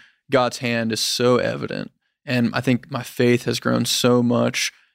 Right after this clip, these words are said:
being able to look back and seeing what God's done. And the way that God has kept me humble and kept me patient. There's been a lot of times where I didn't want more responsibility,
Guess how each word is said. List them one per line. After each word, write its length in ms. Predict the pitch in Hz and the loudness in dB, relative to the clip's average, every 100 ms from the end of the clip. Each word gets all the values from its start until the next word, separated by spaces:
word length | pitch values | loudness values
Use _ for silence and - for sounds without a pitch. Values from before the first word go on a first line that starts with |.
| - | 0
being 200 | 131 127 | 4 4
able 200 | 120 117 | 4 2
to 60 | 123 | -2
look 180 | 117 | -4
back 260 | - 120 120 | -2 -2 -2
and 120 | 127 | -6
seeing 200 | - 64 | -8 -6
what 120 | 64 - | -6 -6
God's 260 | - - | -8 -8
done. 340 | - 50 - - _ 196 _ _ _ | -8 -8 -8 -12 _ -20 _ _ _
And 540 | 127 120 117 123 120 - _ - | -2 0 0 -2 -4 -8 _ -2
the 120 | 123 | 2
way 200 | 127 127 | 6 6
that 220 | 123 113 | 4 2
God 220 | 120 117 113 | 0 0 0
has 100 | - | -2
kept 220 | 120 - | -4 -4
me 80 | 120 | -4
humble 720 | 127 127 131 131 127 131 147 _ - | -2 2 4 4 2 -4 -12 _ -10
and 520 | - 62 62 62 - - _ - | -6 -4 -4 -8 -10 -16 _ -10
kept 160 | - | -8
me 100 | - | -8
patient. 680 | - 135 127 135 123 117 - - _ _ | -4 0 2 2 2 0 -6 -14 _ _
There's 140 | - 135 | -2 2
been 100 | 156 | 4
a 40 | |
lot 140 | 135 160 | 4 2
of 60 | |
times 240 | 156 127 117 | 0 -2 0
where 100 | 120 | 0
I 60 | 127 | 2
didn't 220 | 120 104 | 0 -2
want 320 | 120 151 - | 0 0 -2
more 180 | 135 110 | -4 -2
responsibility, 840 | - 117 107 139 107 104 117 156 | -2 -4 -6 -4 -2 -2 -2 -4